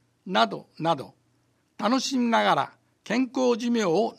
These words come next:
延ばしていきましょう。写真が四枚あります。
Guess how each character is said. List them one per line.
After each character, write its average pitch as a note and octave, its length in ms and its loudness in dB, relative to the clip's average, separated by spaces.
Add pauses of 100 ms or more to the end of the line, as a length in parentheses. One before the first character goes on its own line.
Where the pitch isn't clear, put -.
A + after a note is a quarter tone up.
延 D#3+ 80 0
ば A#3+ 140 6
し - 160 -4
て A3 180 0
い D#3+ 220 -10
き E3 120 -8
ま C#3 160 -4
し - 140 -10
ょ G2+ 120 -14
う。 - 60 -20 (840)
写 F#3+ 280 2
真 C4 320 -2
が A3 360 4
四 A3+ 380 0
枚 F#3+ 320 0
あ E3+ 80 -10
り D3 100 -8
ま C3 140 -8
す。 - 320 -12